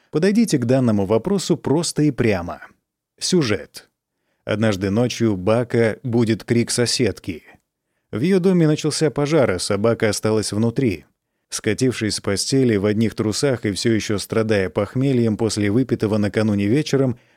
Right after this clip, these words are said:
он врывается в здание, чтобы спасти собаку. Ему это удается, но в процессе он получает серьезные ожоги. Развитие героя. Неподвижно лежа на больничной койке и лишившись выпивки,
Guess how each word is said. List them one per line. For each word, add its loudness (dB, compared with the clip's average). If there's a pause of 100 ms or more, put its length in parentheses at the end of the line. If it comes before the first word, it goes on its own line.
(100)
он -2
врывается 2
в 0
здание, 2
чтобы 0
спасти -2
собаку. -2 (280)
Ему 0
это 0
удается, 0
но -8
в -18
процессе -2
он 0
получает 0
серьезные 0
ожоги. -2 (800)
Развитие 0
героя. 0 (920)
Неподвижно 2
лежа 2
на 2
больничной 0
койке 0
и -2
лишившись -2
выпивки, -2